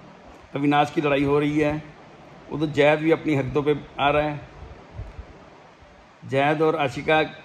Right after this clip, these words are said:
में काफ़ी बहस हुई। सेकंड राउंड में काफ़ी शोर शराबा चल रहा है। एक दूसरे के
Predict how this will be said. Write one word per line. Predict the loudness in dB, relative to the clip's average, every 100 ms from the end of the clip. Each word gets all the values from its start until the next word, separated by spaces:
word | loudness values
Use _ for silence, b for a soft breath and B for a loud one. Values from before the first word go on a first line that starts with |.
| -20 -20 -20 -6
में | -4 0
काफ़ी | 0 0
बहस | 0 0 0
हुई। | 0 -2 -4 -12 -20 -20 -20 -20 -20 -20 -20 -20 -20 -20 -20 -20 -20 -20 -20 -20 -20 -20 -20 _ -20 -20 -20 -20 -20 -20 -20 -20 -20 -20 -20 -20 _ _
सेकंड | -8 -4 0 0
राउंड | 0 2
में | 2
काफ़ी | 0 0 2 0 -2 -12 -10
शोर | -2 -2
शराबा | 2 0 2
चल | -2
रहा | -2 -2
है। | -4 -8 -16 -16 -20 -18 -16 -16 -18 -20 -20 -20 -20 -20 -20 -20 -20 -20 -20 -20 -20 -20 -20 -20 -20 _ -20 _ _ -4
एक | -2 -2
दूसरे | -2 -4 -2
के | -2 0 -2